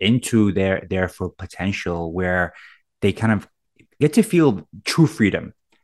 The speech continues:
true freedom from, from their mind and, and, and kind of the, the, their body,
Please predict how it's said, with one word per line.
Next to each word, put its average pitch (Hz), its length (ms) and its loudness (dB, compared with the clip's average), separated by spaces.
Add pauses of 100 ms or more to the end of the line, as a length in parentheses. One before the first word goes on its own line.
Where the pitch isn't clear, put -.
true 147 200 4
freedom 110 380 2
from, 95 220 -4
from 98 200 -4
their 90 100 0
mind 90 480 -4
and, 85 160 -8
and, 85 240 -10
and 82 160 -12
kind 90 160 -8
of 78 60 -12
the, - 200 -8
the, 87 220 -10
their 85 140 -8
body, 85 420 -6